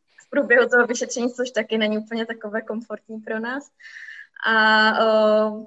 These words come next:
to dítě kolikrát pracuje lépe, když ten rodič tady u toho přítomný není, no.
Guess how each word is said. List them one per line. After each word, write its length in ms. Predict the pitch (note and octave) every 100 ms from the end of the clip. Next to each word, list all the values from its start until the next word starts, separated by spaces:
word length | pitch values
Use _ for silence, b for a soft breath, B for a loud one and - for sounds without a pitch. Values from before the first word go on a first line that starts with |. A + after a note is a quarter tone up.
| -
to 100 | B3+
dítě 280 | A3+ - C4
kolikrát 440 | B3 A#3+ B3 A#3+
pracuje 360 | B3 A#3 - B3
lépe, 240 | A3+ A3+
když 160 | A#3 B3
ten 160 | B3
rodič 320 | A#3+ A3 A3 -
tady 200 | A3 A3
u 40 |
toho 220 | A#3+ B3
přítomný 480 | - - A#3+ A#3+ A#3
není, 360 | A3 G#3 G3 F3+
no. 220 | F3 G3